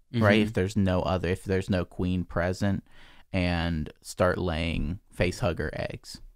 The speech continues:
Speaker 2: Gotcha. Um, which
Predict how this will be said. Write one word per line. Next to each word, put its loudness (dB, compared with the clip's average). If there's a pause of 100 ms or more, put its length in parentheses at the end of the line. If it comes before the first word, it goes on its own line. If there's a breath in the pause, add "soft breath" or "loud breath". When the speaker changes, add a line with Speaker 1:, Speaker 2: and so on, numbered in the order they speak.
(380)
Speaker 2:
Gotcha. -8 (1300)
Um, 6 (1900)
which -2